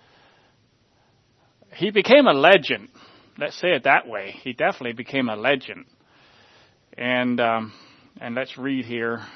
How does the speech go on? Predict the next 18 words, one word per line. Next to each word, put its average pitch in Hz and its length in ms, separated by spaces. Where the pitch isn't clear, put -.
in, 113 380
uh, 110 200
First 131 320
Kings 147 500
chapter 131 380
four, 180 420
and 120 160
starting 135 340
at 117 120
verse 127 240
twenty-nine, 127 560
we're 120 80
gonna 120 200
read 120 180
a 113 120
few 127 160
verses 117 480
there. 143 420